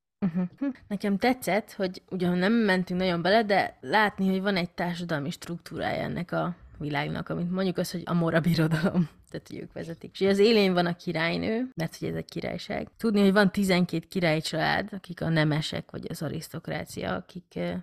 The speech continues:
gondolom, közülük kerül ki az adott, az új uralkodó, hogyha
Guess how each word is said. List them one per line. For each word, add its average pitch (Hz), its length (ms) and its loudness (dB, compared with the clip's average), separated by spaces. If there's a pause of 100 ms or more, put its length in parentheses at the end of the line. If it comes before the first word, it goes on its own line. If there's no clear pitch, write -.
(180)
gondolom, 190 320 2
közülük 190 360 4
kerül 170 300 0
ki 185 160 -4
az 170 200 2
adott, 165 320 -8
az 170 100 -2
új 170 180 -2
uralkodó, 156 640 -4
hogyha 160 440 -6